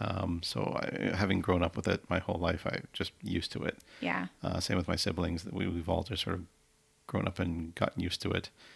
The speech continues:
Speaker 1: Um, but I think even over the years, my mom has picked up a few more,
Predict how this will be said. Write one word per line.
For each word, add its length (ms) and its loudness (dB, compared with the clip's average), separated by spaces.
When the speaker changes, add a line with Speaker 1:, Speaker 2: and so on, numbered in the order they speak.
Speaker 1:
Um, 360 -2
but 80 4
I 60 4
think 240 4
even 220 6
over 180 4
the 80 2
years, 300 2
my 80 2
mom 200 0
has 120 -2
picked 200 -2
up 120 -6
a 40 -10
few 160 0
more, 400 0